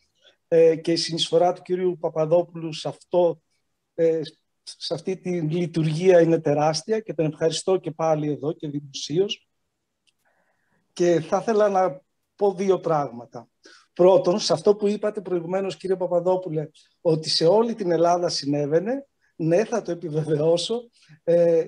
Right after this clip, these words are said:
υπήρξα αυτόπτης μάρτυρας και αυτίκος, ε, εκεί κοντά στην αρχαία Ολυμπία όπου ζω,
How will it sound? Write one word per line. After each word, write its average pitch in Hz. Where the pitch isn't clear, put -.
υπήρξα 214
αυτόπτης 185
μάρτυρας 170
και 170
αυτίκος, 185
ε, 170
εκεί 202
κοντά 208
στην 180
αρχαία 208
Ολυμπία 185
όπου 170
ζω, 175